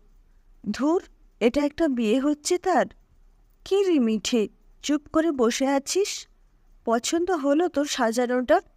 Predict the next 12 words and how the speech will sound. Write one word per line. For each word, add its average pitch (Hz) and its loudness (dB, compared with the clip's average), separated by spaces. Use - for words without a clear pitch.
হুম, 277 2
হয়েছে। 240 0
তোকে 233 0
যা 311 2
লাগছে 233 2
না, 339 2
তোর 294 2
বর - 0
চোখ 233 -2
ফেরাতে 285 -2
পারবে 202 0
না। 190 0